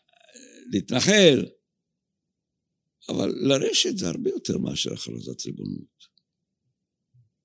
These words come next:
לרשת זה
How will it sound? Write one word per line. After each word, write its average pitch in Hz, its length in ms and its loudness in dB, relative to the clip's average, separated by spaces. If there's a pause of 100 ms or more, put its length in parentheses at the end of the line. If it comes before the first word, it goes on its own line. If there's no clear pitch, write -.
(1500)
לרשת 82 880 -4 (1700)
זה 71 380 -4